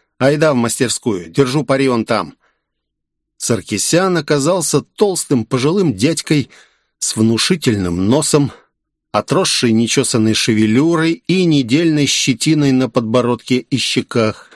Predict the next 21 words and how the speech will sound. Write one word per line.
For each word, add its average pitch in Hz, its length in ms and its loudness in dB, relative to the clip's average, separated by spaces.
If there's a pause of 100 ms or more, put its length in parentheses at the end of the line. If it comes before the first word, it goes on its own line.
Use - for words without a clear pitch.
(220)
Из-под 113 460 0
ворота 120 400 -2
грязной 104 440 -2
майки 127 460 -2
любознательно 127 1040 -2
выглядывала 139 640 0
седая 110 540 -2
растительность. - 1200 -8 (760)
Рабочий 143 440 2
халат, 147 600 -2 (160)
тоже 156 300 0
грязный, 147 640 0 (420)
по 131 100 0
случаю 147 440 0
теплой 123 360 0
погоды 147 440 0
был 156 240 0
брошен 120 500 -2
прямо 127 320 0
на 95 340 -2
пол, - 300 -6